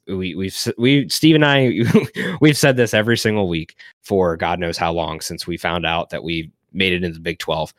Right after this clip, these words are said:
We're excited to get out of these high school gyms, these high school football fields with no fans, with nobody who cares, and start playing in arenas and a-, and stadiums that care. You're gonna get that next year, and it's gonna hit you like a brick wall.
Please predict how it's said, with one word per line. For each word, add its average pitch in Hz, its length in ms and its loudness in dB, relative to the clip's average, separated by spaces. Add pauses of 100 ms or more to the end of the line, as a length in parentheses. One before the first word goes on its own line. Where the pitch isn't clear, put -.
(200)
We're 92 140 0
excited 107 460 2
to 95 60 -4
get 92 200 2
out 87 180 0
of 85 140 -6
these 80 220 -8
high 90 160 -2
school 90 300 -2
gyms, 82 540 -6 (240)
these 90 160 -4
high 87 140 0
school 87 240 -4
football 80 340 -4
fields 80 460 -4 (420)
with 87 300 0
no 90 300 2
fans, 85 580 -2
with 82 380 -6
nobody 95 400 2
who 87 120 -4
cares, 82 460 -2
and 85 140 -10
start 90 240 -2
playing 87 260 -2
in 82 100 -6 (200)
arenas 170 420 -2 (100)
and - 240 -4 (140)
a-, 87 180 -2
and 90 120 -4
stadiums 113 540 2
that - 140 -6
care. 101 220 -2 (880)
You're 123 180 2
gonna 135 160 6
get 120 160 2
that 90 160 2
next 76 260 -6
year, 78 320 -4
and 92 200 -2
it's 107 160 0
gonna 82 180 -2
hit - 320 -2
you 92 160 -2
like 78 220 -4
a - 40 -16
brick 82 380 -2
wall. 73 400 -2